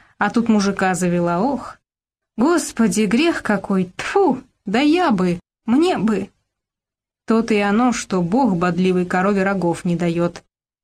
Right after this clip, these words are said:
ехидно заметила Люся и тут же испуганно замолчала, встретив оскорблённый, гневный взгляд Полины. «Да мне дочек жалко,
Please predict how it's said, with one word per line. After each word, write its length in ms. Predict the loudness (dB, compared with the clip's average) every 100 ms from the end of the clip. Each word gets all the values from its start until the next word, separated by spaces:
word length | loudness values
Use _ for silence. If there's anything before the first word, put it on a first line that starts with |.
| -6
ехидно 540 | -4 -2 0 0 0
заметила 480 | 0 0 0 0 0
Люся 420 | 2 0 0 -4
и 180 | -4 -6
тут 240 | 0 0
же 140 | 2 -2
испуганно 540 | -2 -2 0 0 0
замолчала, 760 | 0 0 0 -2 -2 -2 -4 -8 _ _ _
встретив 520 | -14 -4 0 0 -2 -2
оскорблённый, 880 | -6 -4 -2 0 0 2 2 2 0
гневный 500 | 2 2 2 0 0
взгляд 420 | -2 -2 -2 -2
Полины. 540 | -2 0 0 -2 -6 -14 _ _ _ _ _ _ _ _ _ _
«Да 160 | 0
мне 180 | 2 2
дочек 400 | 2 0 0 -4
жалко, 460 | -2 -2 -2 -10